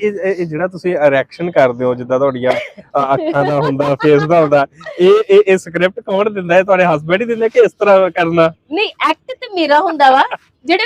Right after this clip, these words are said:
Speaker 2: ਵਿੱਚ ਕੁਝ ਫਲੇਵਰਸ ਆ ਜਿਵੇਂ ਮੈਂ ਆਪਣੇ
Speaker 1: ਹਾਂ।
Speaker 2: ਪਾ ਲੈਂਦੀ ਆ, ਤੇ ਕੁਝ ਮੇਰਾ ਬੇਟਾ ਪਾਉਂਦਾ ਕਿ "ਮੰਮਾ ਏਦਾਂ ਕਰ ਦਿਓ।"
Speaker 1: ਹੂੰ।
Speaker 2: ਜਦੋਂ ਵੀਡੀਓ ਸ਼ੂਟ ਹੋਣਾ ਹੁੰਦਾ, ਮੈਂ ਇਹਨਾਂ ਨੂੰ ਦੱਸਿਆ ਨਹੀਂ ਹੁੰਦਾ ਕਿ ਅਸੀਂ ਏਦਾਂ ਕੁਝ ਕਰਾਂਗੇ। ਜਿੱਦਾਂ ਮੇਰਾ ਬੇਟਾ ਕੁਝ ਨਾ ਕੁਝ ਬਾ ਕਮਾਲ ਦਾ ਕਰ ਦਿੰਦਾ ਵਾ,
Speaker 1: ਹਾਂ,
Speaker 2: ਉਹ ਇਹਨਾਂ
Speaker 1: ਉਹਨੂੰ
Speaker 2: ਨੂੰ ਦੱਸਿਆ
Speaker 1: ਕਾਪੀ।
Speaker 2: ਨਹੀਂ ਹੁੰਦਾ।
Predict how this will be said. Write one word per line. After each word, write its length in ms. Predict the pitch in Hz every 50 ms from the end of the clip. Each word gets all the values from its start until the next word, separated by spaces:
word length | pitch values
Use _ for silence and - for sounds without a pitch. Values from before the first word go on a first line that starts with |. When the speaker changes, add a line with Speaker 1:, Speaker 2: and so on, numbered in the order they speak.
| 480
Speaker 2:
ਵਿੱਚ 200 | 440 466 - -
ਕੁਝ 240 | 349 - 392 320 -
ਫਲੇਵਰਸ 580 | 359 _ - 320 302 285 294 285 311 320 311 294
ਆ 140 | 320 311 302
ਜਿਵੇਂ 240 | 285 302 302 302
ਮੈਂ 140 | 302 302 302
ਆਪਣੇ 320 | 254 233 254 240 - 226 285
Speaker 1:
ਹਾਂ। 80 | 277
Speaker 2:
ਪਾ 240 | 262 - 247 240 240
ਲੈਂਦੀ 340 | 240 254 262 262 285 285 285
ਆ, 200 | 277 262 254 247
ਤੇ 140 | _ - 285
ਕੁਝ 240 | - 320 311 -
ਮੇਰਾ 200 | 330 330 330 349
ਬੇਟਾ 360 | 330 269 277 269 254 - 240 240
ਪਾਉਂਦਾ 340 | - 254 247 240 247 269
ਕਿ 60 | 269 294
"ਮੰਮਾ 260 | 277 254 247 285 294
ਏਦਾਂ 240 | 285 226 240 240 233
ਕਰ 120 | 233 220
ਦਿਓ।" 240 | 214 185 196 196 190
Speaker 1:
ਹੂੰ। 320 | 180 _ _ _ - -
Speaker 2:
ਜਦੋਂ 160 | 202 262 294
ਵੀਡੀਓ 280 | 285 294 294 269 311 330
ਸ਼ੂਟ 240 | - - 302 285 269
ਹੋਣਾ 200 | 302 294 277 269
ਹੁੰਦਾ, 180 | 269 262 277
ਮੈਂ 120 | 302 330 330
ਇਹਨਾਂ 100 | 330 330
ਨੂੰ 80 | 330
ਦੱਸਿਆ 260 | 294 294 - - 285 294
ਨਹੀਂ 80 | 403
ਹੁੰਦਾ 200 | 466 427 359 302
ਕਿ 100 | 285 294
ਅਸੀਂ 140 | 285 - 269
ਏਦਾਂ 200 | 254 220 233 233
ਕੁਝ 180 | 233 247 - _
ਕਰਾਂਗੇ। 320 | 226 214 208 208 214 226
ਜਿੱਦਾਂ 260 | 220 233 220 240 247
ਮੇਰਾ 160 | 247 254 247
ਬੇਟਾ 240 | 233 240 240 233 226
ਕੁਝ 200 | 220 247 254 -
ਨਾ 80 | 262 254
ਕੁਝ 140 | 254 254 247
ਬਾ 220 | 226 226 226 226
ਕਮਾਲ 300 | 220 262 247 233 226 214
ਦਾ 100 | 214 233
ਕਰ 200 | 233 226 214 202
ਦਿੰਦਾ 300 | 190 214 220 220 254 262
ਵਾ, 80 | 262 277
Speaker 1:
ਹਾਂ, 340 | 381 _ _ _ _ 165
Speaker 2:
ਉਹ 60 | 156 151
ਇਹਨਾਂ 40 |
Speaker 1:
ਉਹਨੂੰ 260 | 294 320 349 330 349 370
Speaker 2:
ਨੂੰ 120 | - -
ਦੱਸਿਆ 200 | - - - 339
Speaker 1:
ਕਾਪੀ। 40 | 311
Speaker 2:
ਨਹੀਂ 60 | 330
ਹੁੰਦਾ। 260 | 349 339 294 247 196